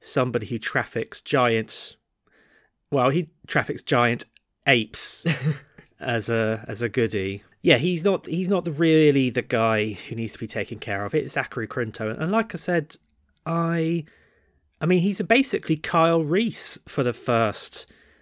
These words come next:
Speaker 1: part of the film. He, I thought there was a bit when he's, um,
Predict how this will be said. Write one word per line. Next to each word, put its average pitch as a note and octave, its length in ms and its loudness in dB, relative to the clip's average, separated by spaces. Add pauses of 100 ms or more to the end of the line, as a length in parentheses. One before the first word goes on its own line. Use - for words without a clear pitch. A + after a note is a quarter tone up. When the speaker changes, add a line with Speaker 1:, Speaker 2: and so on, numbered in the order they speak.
(180)
Speaker 1:
part A#2 260 0
of - 60 -20
the A#2 80 -4
film. G#2 560 -4 (340)
He, E3 600 -4 (100)
I D#3+ 80 0
thought F#3 380 2 (260)
there D3+ 60 -6
was D#3 100 0
a D#3+ 60 0
bit F#3 240 2
when C#3+ 80 0
he's, D#3 260 0
um, C#3 380 -2